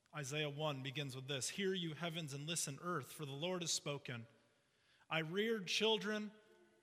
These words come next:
this is God speaking, "I reared children, I raised them, and they turned against me. An ox knows its owner and a donkey its master's feeding trough, but Israel doesn't know.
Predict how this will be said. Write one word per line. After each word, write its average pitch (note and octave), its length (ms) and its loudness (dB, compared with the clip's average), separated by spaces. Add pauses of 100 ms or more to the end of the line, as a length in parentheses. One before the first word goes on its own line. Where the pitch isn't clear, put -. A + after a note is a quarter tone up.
this C3 120 -6
is C#3 120 -4
God E3+ 320 4
speaking, B2+ 400 -2
"I C#3+ 80 0
reared F3 380 0
children, F3 380 0
I D#3+ 120 4
raised E3+ 420 0
them, C#3 220 -4 (180)
and C#3 120 -2
they E3+ 100 2
turned E3+ 340 -2
against D#3+ 500 0
me. B2 260 -4 (920)
An D#3+ 100 -2
ox F#3 460 4
knows F3 380 2
its D3 180 -6
owner F#3 400 0
and D#3+ 160 0
a C3+ 40 2
donkey E3 400 0
its C#3 140 -2
master's C#3+ 380 -4
feeding F3+ 240 -2
trough, C#3+ 420 -4
but D3+ 160 -2
Israel F#3 460 0
doesn't C#3 420 -6
know. B2 300 -6